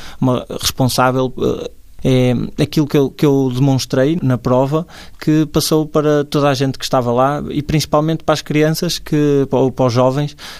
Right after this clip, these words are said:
que estavam lá e que possivelmente vão ser canoístas ou outros desportistas e que sabem que há sempre um caminho a seguir. Eh,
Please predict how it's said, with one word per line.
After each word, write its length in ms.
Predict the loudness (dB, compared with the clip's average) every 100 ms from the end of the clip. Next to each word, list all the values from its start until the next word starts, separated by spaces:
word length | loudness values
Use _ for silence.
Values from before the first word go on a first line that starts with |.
| -10
que 60 | -2
estavam 400 | 0 2 2 2
lá 240 | 2 0
e 60 | -2
que 120 | 0 0 0 -2
possivelmente 640 | -2 2 2 2 0 0
vão 140 | -2 0
ser 260 | 0 0
canoístas 600 | 0 0 2 0 0 -4 0
ou 260 | 2 2
outros 340 | 2 0 -4 -8
desportistas 720 | -8 -4 -2 0 0 -2 -2
e 80 | -4
que 100 | -2
sabem 360 | 0 0 0 -2
que 160 | -2
há 60 | -2
sempre 280 | 0 0 0
um 80 | 0
caminho 360 | 0 2 0
a 20 |
seguir. 400 | -2 -2 0 -2 -6 -20 -16
Eh, 80 | -8